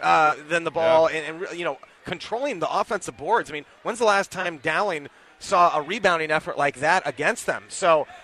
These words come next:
Speaker 1: uh, again, a lot of credit to the North Polar Bears. Hard-fought game by both teams. It's, it's, it's a shame somebody had to, had to lose this game, but, uh, it was a l-, very entertaining.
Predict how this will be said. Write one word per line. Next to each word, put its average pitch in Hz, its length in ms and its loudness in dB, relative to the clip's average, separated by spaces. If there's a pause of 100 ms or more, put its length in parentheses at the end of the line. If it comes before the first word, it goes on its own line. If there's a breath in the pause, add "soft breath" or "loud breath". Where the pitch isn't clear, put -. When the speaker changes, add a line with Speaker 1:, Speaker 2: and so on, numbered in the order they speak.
(140 loud breath)
Speaker 1:
uh, 151 280 4
again, 160 300 -2
a 139 40 -4
lot 170 220 4
of - 60 -6
credit 175 260 4
to 165 100 -10
the 156 80 -8
North 160 240 -6
Polar 160 280 -4
Bears. 139 320 -2
Hard-fought 185 600 -2
game 170 260 -6
by 147 160 0
both 151 280 -6
teams. 151 480 -12 (240 soft breath)
It's, - 100 -16
it's, 139 280 -16
it's 151 100 -12
a - 40 -12
shame 185 340 -4
somebody 175 340 -2
had 156 240 -2
to, 139 240 -2 (240 soft breath)
had 156 160 -2
to 139 80 -4
lose 175 240 -8
this 139 200 -6
game, 135 320 -6
but, 120 300 -8
uh, 123 220 -2 (420 soft breath)
it 147 80 -2
was 156 160 -6
a 160 40 2
l-, 139 300 -4
very 151 440 4
entertaining. 127 480 -8